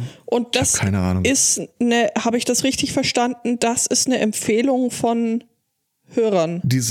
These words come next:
Speaker 2: die Seite an sich, auf der Seite selbst können Leute,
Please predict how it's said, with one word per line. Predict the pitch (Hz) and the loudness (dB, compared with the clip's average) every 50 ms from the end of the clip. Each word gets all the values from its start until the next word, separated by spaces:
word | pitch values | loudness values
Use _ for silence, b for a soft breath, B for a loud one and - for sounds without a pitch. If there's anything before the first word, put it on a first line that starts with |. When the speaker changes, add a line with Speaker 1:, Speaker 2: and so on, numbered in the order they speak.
| - | -4
Speaker 2:
die | - 117 - 120 117 | -4 -2 -2 0 0
Seite | 110 117 113 123 143 139 - 147 120 117 110 - - | 2 2 2 0 0 0 0 0 2 2 0 0 0
an | 101 117 117 | 0 0 2
sich, | 107 113 113 113 - - - - - - | 2 0 -2 -2 -4 -8 -8 -8 -6 -4
auf | - - 95 | -4 -4 -2
der | - 110 101 | -2 -2 0
Seite | 90 101 101 113 - 110 | 0 0 0 0 -2 -2
selbst | 98 107 104 135 143 - - | 0 0 0 0 -2 -4 -4
können | - 120 113 123 120 117 | -2 -2 -2 0 0 0
Leute, | 110 107 101 110 117 117 - 113 110 113 107 87 | 0 0 0 0 0 0 0 0 2 2 0 0